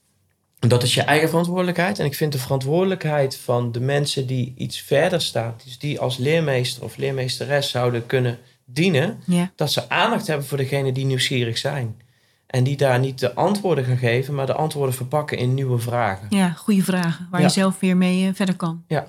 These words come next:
Speaker 1: en Luc Stevens, die is daar, eh, fantastisch in.
Speaker 2: Hm.
Speaker 1: Marcel van Herpen ook. Eh, maar dat heb ik ook gezien, eh, in mijn laatste baan, voordat ik bij Epos Onderwijs Rotterdam aan het werk ging.
Speaker 2: Mhm.
Speaker 1: Was dat mijn,
Speaker 2: <clears throat>
Speaker 1: eh, eh,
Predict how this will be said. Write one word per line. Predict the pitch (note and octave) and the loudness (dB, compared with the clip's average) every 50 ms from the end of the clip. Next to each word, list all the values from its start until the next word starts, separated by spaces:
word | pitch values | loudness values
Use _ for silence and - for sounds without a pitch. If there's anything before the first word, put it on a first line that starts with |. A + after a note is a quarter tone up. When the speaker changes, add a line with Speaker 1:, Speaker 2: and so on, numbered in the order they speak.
| - - | -6 -4
Speaker 1:
en | - C#3 | -2 0
Luc | C#3+ D#3 D#3+ - | 2 2 0 0
Stevens, | - E3 F3 G3 G#3+ G3 G3 F3 - | 2 4 4 4 4 2 0 -2 -2
die | - E3 C#3+ | -2 -2 -2
is | C3+ C#3 - | -2 -2 -2
daar, | - C3+ B2 A#2+ A#2+ A#2+ B2 | 0 0 0 0 -2 -4 -6
eh, | - - - - - | -6 -8 -10 -12 -14
fantastisch | - - B2+ B2 B2 - G#2 G2+ - - B2 B2 - | -8 -4 -4 -2 0 -2 -2 -2 -4 -6 -8 -8 -8
in. | B2+ B2 A#2+ - _ _ | -8 -10 -10 -12 _ _
Speaker 2:
Hm. | - A#3 - - | -4 -4 -2 -2
Speaker 1:
Marcel | - B2+ C3 A#2+ - - | -2 -2 0 0 -2 -2
van | A#2+ B2 A#2 A2+ | -2 0 0 2
Herpen | A#2 B2+ B2 B2 B2 - - | 2 2 2 0 0 -2 -2
ook. | G#2 A2+ A2 - - - _ _ _ _ _ _ _ _ _ _ _ | 0 -2 -2 -4 -8 -18 _ _ _ _ _ _ _ _ _ _ _
Eh, | - C3+ C3 B2+ B2+ B2 B2+ | -4 -2 0 2 2 2 4
maar | B2+ B2+ B2 | 4 4 4
dat | B2 C3 B2 | 2 2 2
heb | C3 B2+ A#2+ | 2 2 2
ik | B2+ - - | 2 2 2
ook | B2+ B2+ B2 - | 2 2 0 0
gezien, | - B2+ B2+ C#3 C3+ C#3 - - | -2 -2 0 0 0 -2 -2 -4
eh, | - C3 B2+ B2+ B2 B2 B2 - - | -2 0 2 2 2 2 0 0 0
in | - B2 B2 B2 | 0 2 2 2
mijn | A#2+ A#2 A2+ A2+ A#2 A2+ - - - - | 2 2 2 0 0 -2 -6 -8 -12 -8
laatste | - A#2 A#2 A#2+ A#2 A#2+ - - - C#3 | -4 -2 0 2 2 0 0 -2 -2 0
baan, | C3 D3 C#3+ C#3 C3+ B2+ | 2 2 2 2 0 -2
voordat | B2 - C#3+ C#3+ C3 B2+ C3 | -2 -2 -2 -2 0 -2 -4
ik | C3+ B2 - | -6 -6 -4
bij | - A#2 A#2 A#2 A#2 - | -2 -2 -2 -2 -4 -6
Epos | - C3+ C3+ C3 - B2+ B2+ | -4 -4 -4 -4 -4 -6 -6
Onderwijs | - - C#3 C3 B2 A#2+ B2 | -4 -2 0 2 2 0 0
Rotterdam | B2 B2+ B2+ - - B2+ | -2 -6 -8 -6 -2 -2
aan | B2+ C#3 | -2 -2
het | C3+ C3 | -2 -2
werk | C#3+ D3 D3 D3 | -2 -4 -4 -4
ging. | D3 - D#3+ E3 D#3+ - - | -4 -4 -4 -4 -4 -2 0
Speaker 2:
Mhm. | A#3+ A#3 F#3+ G3 A#3+ C#4 - - _ _ | 2 4 6 6 4 2 0 -8 _ _
Speaker 1:
Was | - C#3+ - | -2 0 2
dat | - D3 D3 | 2 0 0
mijn, | C#3 C#3 C3+ C3+ B2+ G#3+ G3 | 0 0 4 6 6 6 8
Speaker 2:
<clears throat> | - | 6
Speaker 1:
eh, | B2+ B2+ B2+ B2+ B2+ - - - - - _ | 4 4 2 0 -2 -4 -8 -14 -18 -20 _
eh, | - C3 C3 B2+ B2+ - | -10 -6 -4 -4 -4 -4